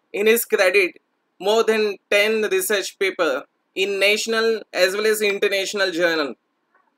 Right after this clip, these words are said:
He is also having a one book to his box, Textbook of Medicinal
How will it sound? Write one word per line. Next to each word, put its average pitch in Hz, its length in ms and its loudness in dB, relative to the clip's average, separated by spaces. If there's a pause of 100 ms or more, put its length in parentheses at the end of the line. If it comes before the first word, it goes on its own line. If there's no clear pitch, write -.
(500)
He 202 60 4
is 233 100 2
also 240 300 4
having 240 280 2
a 233 160 0
one 208 280 0
book 240 260 2 (320)
to 202 60 -2
his 214 360 4 (1600)
box, 208 480 0 (480)
Textbook 208 480 -2
of 202 320 2 (100)
Medicinal 196 680 0